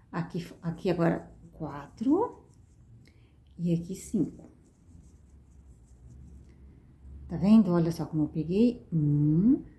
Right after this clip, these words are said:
dois, três, quatro, cinco, tá? Um aqui, ó, no sentido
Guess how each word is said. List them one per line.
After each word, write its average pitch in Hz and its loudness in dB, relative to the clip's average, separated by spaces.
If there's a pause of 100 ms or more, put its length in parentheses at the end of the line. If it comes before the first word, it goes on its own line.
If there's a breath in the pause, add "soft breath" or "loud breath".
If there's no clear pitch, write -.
(140 loud breath)
dois, 156 0
três, 151 -2
quatro, - -8
cinco, - 2 (320 loud breath)
tá? 180 0
Um 185 6
aqui, 170 4
ó, 160 4 (220)
no 180 0
sentido 160 -2